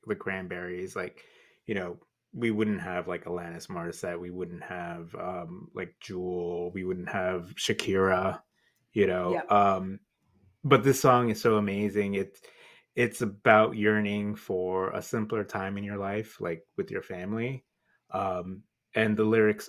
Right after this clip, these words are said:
Speaker 1: are amazing. And I do have to go down the lyrics really quickly.
Speaker 2: Yes,
Speaker 1: Um,
Speaker 2: please.
Speaker 1: it's when she says, "Unhappiness, whereas when I was young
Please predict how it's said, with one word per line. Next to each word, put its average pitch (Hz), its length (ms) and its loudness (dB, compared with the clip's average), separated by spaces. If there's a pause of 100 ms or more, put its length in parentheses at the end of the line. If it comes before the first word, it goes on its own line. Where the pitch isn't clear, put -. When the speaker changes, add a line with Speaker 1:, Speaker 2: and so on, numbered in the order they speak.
Speaker 1:
are 98 220 2
amazing. 92 500 -6
And 92 160 -8 (100)
I 113 80 2
do 120 320 2
have 113 180 6
to 107 80 2
go 98 160 4
down 95 360 -4
the 101 100 -2
lyrics 92 380 -4
really 101 300 -2
quickly. - 240 -6
Speaker 2:
Yes, 208 380 0 (240)
Speaker 1:
Um, 95 200 2
Speaker 2:
please. - 160 -14 (420)
Speaker 1:
it's - 360 -4 (100)
when 120 160 0
she 117 160 -4
says, 101 360 -2 (140)
"Unhappiness, 107 1000 -4 (440)
whereas 104 420 4
when 107 280 0
I 107 240 0
was 104 240 -4
young 117 420 -4